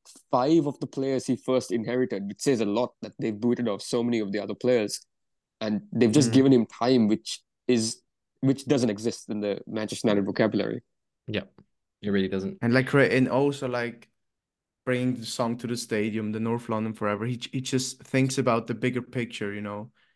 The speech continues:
Speaker 2: He thinks about the whole thing. And I think with time, um, if you can get someone like that, it probably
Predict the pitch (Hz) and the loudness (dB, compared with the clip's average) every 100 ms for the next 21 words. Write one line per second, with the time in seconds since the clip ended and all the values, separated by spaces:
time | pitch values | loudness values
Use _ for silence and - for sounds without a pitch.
0 | _ 117 - 123 117 104 110 110 113 110 | _ -8 -4 -4 -4 -4 -4 -2 -6 -4
1 | 113 113 - 113 107 101 131 _ _ _ | -4 -6 -6 -6 -4 -8 -14 _ _ _
2 | _ - 110 101 - 107 107 104 - - | _ -4 0 0 -2 -4 -2 -2 -6 -20
3 | _ _ _ _ - 117 113 123 110 113 | _ _ _ _ -8 -8 -6 -2 0 0
4 | 107 - - - _ _ _ _ _ _ | -2 -6 -14 -20 _ _ _ _ _ _
5 | - - 110 104 - - 104 - 107 107 | -12 -6 -4 -4 -4 -8 -8 -4 -2 -2
6 | 104 104 - 107 107 101 101 101 - 104 | -2 -4 -2 -4 -4 -4 -6 -8 -8 -8
7 | 104 - 127 - 107 104 104 101 | -8 -12 -14 -10 -10 -8 -10 -10